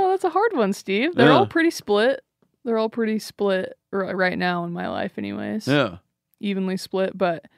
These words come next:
Speaker 1: yeah, the media stuff, I think mostly because that's where I do, like, all my Western hunting type
Speaker 2: Oh,
Speaker 1: stuff.
Speaker 2: I got you.
Speaker 1: That's where I
Speaker 2: 'Cause
Speaker 1: get
Speaker 2: it
Speaker 1: to
Speaker 2: keeps you out and engaged
Speaker 1: Yeah.
Speaker 2: and new, doing new stuff.
Speaker 1: Yeah. Gets,
Speaker 2: Mm-hmm.
Speaker 1: like, takes me all over, which is kinda cool.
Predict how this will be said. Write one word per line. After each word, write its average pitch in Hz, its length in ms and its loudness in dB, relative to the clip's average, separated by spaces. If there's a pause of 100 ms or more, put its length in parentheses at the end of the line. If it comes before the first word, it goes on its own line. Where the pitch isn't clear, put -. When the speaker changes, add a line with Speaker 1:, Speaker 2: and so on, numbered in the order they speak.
(420)
Speaker 1:
yeah, 226 220 6
the 226 100 2
media 240 340 2
stuff, 240 260 2
I 226 80 4
think 208 200 2
mostly 202 340 2
because 202 420 0
that's 185 240 0
where 190 140 2
I 185 120 4
do, 180 420 0
like, 165 360 -4 (140)
all 190 160 -2
my 175 160 -4
Western - 600 -8 (400)
hunting 208 380 -10 (120)
type - 100 -14
Speaker 2:
Oh, 87 440 0
Speaker 1:
stuff. 82 280 -8
Speaker 2:
I 87 120 -14
got 78 360 -12
you. 78 200 -12
Speaker 1:
That's 190 200 0
where 196 80 2
I 190 60 2
Speaker 2:
'Cause 185 120 2
Speaker 1:
get - 40 0
Speaker 2:
it - 60 -2
Speaker 1:
to - 60 2
Speaker 2:
keeps 120 200 2
you - 80 2
out 113 280 4
and 107 100 -2
engaged 104 480 4
Speaker 1:
Yeah. 180 360 4
Speaker 2:
and 135 100 0
new, 104 140 0
doing 104 280 2
new 98 160 0
stuff. 101 500 -2 (300)
Speaker 1:
Yeah. 185 340 2 (260)
Gets, 185 220 2
Speaker 2:
Mm-hmm. 180 120 -6
Speaker 1:
like, 180 160 -6
takes - 240 -8
me 180 100 -6
all 180 160 -6
over, 208 380 -8 (180)
which 220 200 -12
is 214 100 -14
kinda 233 220 -12
cool. 233 380 -12